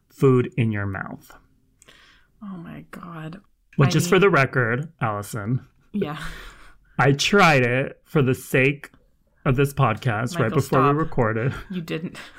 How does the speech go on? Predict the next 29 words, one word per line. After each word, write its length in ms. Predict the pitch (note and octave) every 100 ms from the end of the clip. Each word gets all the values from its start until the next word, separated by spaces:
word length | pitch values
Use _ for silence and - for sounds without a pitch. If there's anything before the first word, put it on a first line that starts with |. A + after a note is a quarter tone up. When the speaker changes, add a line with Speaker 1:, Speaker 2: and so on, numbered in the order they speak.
| - -
Speaker 1:
I 100 | D3
swear 280 | C#3+ C#3 B2
to 80 | G#2+
God 340 | G#2 A2+ -
I 40 | -
did. 320 | - - - - _ _
Speaker 2:
Michael. 400 | G#3+ G#3 F#3+ F3+ - A3 -
<laughs> 280 | - - -
Michael. 380 | B3+ A#3+ A3+ - B3+ - D#4+ - - - _ - - - - - -
Speaker 1:
Alice, 460 | - E3+ C#3+ - - - - -
I'm 180 | F#3+ A3+
a 60 | A#3
professional, 920 | G3 F3 - F#3+ F#3+ F#3+ B2+ G#2 - D#3
okay? 240 | C#3+ E3+
We're 160 | E3 F3
both 260 | F3+ E3+ C3+
journalists. 800 | D#3 E3 G3+ E3+ F#3 - - - - - -
We're 160 | E3+ D3
both 240 | E3 F3
serious 440 | - F3+ E3 D#3+
journalists. 600 | A#2 D3+ D3 C3 G#2 G#2+ C#3+
We 80 |
have 140 | C#3 C3+
to 240 | F#3+ F#3+ - _ _
Speaker 2:
We're 200 | G3 G3
the 220 | G3+ G#3 E3+
Anderson 420 | F3+ F3 - E3+
Cooper 460 | E3 F#3 - D3+ -
of, 520 | D#3+ D3+ C#3+ -